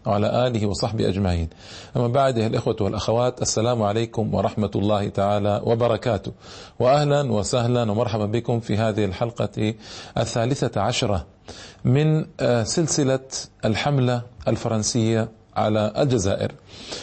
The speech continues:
وفي هذه الحلقة سأذكر إن شاء الله تعالى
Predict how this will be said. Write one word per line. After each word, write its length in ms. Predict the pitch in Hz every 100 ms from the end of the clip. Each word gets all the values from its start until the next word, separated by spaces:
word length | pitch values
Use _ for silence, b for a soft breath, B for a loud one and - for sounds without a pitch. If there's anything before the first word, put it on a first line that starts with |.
| B B B B B
وفي 320 | 143 143 156 156
هذه 260 | 170 180
الحلقة 440 | 165 135 135 - 127
سأذكر 540 | - 151 170 - 147
إن 120 | 131
شاء 180 | 120 147
الله 200 | 131 123
تعالى 680 | 120 123 127 127 123 123 127